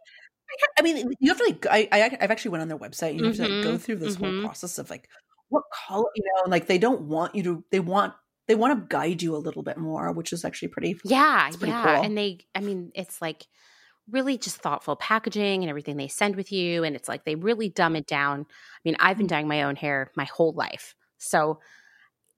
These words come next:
Speaker 2: I don't need that kind of hand-holding, but I'm really impressed with how thorough and thoughtful it is. So once again, they don't sponsor us.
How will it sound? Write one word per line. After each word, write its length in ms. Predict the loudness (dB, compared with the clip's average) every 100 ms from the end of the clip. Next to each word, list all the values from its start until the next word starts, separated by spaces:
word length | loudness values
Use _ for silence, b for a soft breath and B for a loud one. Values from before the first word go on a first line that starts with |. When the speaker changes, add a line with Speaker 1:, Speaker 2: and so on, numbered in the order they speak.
| _ _ _
Speaker 2:
I 200 | 2 2
don't 320 | 2 2 2 0
need 320 | -2 0 2
that 160 | 2
kind 160 | 2 -2
of 80 | 0
hand-holding, 560 | 0 2 0 0 0
but 140 | 2 4
I'm 220 | 2 -2
really 360 | -2 -2 -2 -4
impressed 560 | -8 -4 -4 -4 -10
with 100 | -10
how 140 | -6 -6
thorough 560 | -6 -2 0 0 -2 -6
and 140 | -4
thoughtful 380 | -4 -6 -8 -8
it 120 | -6
is. 360 | -6 -8 -12 -20 _
So 260 | -4 -2 -6 b b b _
once 160 | 0 2
again, 200 | 2 2
they 80 | 0
don't 180 | -4 -2
sponsor 440 | 2 2 2 2
us. 340 | 2 -2 -8